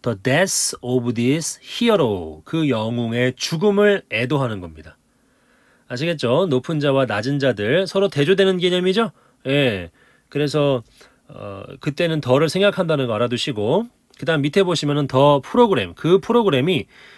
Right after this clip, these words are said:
pleased예요. pleased 하게 되면은 이게 뜻이 뭡니까? 제발이 아닙니다. 예, 이 동사로 쓰게 되면은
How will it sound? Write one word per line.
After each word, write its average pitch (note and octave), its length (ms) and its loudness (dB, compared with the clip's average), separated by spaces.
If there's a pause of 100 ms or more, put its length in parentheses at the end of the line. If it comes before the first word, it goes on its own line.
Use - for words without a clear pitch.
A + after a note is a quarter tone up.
(240)
pleased예요. F#3+ 760 2 (1000)
pleased G3 460 2
하게 E3 240 2
되면은 C#3+ 540 0
이게 B2+ 160 -2
뜻이 F#3+ 220 -2
뭡니까? G2+ 500 -6 (320)
제발이 F#3+ 480 2
아닙니다. D#3 680 0
예, A#2 220 -2
이 A#2 60 -4
동사로 E3+ 420 2
쓰게 E3+ 220 -4
되면은 D#3 520 0